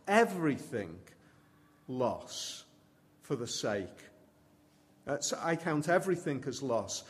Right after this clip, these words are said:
because of the surpassing worth of knowing Christ Jesus my Lord. For his sake,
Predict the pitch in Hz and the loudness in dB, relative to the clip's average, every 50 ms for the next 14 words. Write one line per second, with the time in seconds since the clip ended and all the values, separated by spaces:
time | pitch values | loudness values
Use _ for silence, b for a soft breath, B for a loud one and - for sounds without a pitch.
0 | B B B B 160 147 147 - 180 160 156 165 151 - - - 147 - - - | B B B B 2 2 4 4 2 4 4 2 0 0 -2 -2 -2 0 0 0
1 | - 156 - - - - - - 220 254 262 262 - - 262 254 247 233 180 123 | 0 0 -2 -4 -6 -10 -6 -2 0 0 0 0 0 0 0 0 -2 -2 -4 -2
2 | 120 120 123 110 104 95 92 101 107 110 - - - - - - B B B B | 0 2 2 2 2 2 0 -2 -4 -6 -10 -16 -20 -20 -20 -20 B B B B
3 | B B B B B B B - 147 151 127 120 151 147 151 160 175 196 214 214 | B B B B B B B 0 0 0 2 2 2 4 4 6 8 8 8 8
4 | 214 214 208 208 - - 202 180 175 160 - - - - - 170 147 127 123 - | 8 6 4 0 0 0 2 2 2 2 0 -4 -6 -4 -2 0 0 0 -2 -4
5 | 123 110 - - 120 117 113 113 110 110 107 107 101 87 82 90 - - - - | -6 -8 -8 -6 -6 -4 -4 -2 -2 -2 -2 -2 -2 -4 -6 -8 -12 -18 -20 -20
6 | - - - - - _ _ _ _ _ _ _ _ _ B B B B B - | -20 -20 -20 -20 -20 _ _ _ _ _ _ _ _ _ B B B B B -2
7 | - 170 156 151 - - 214 233 285 285 - - - 151 120 101 78 92 | 4 4 4 4 4 6 6 8 8 8 6 4 4 2 2 2 0 -2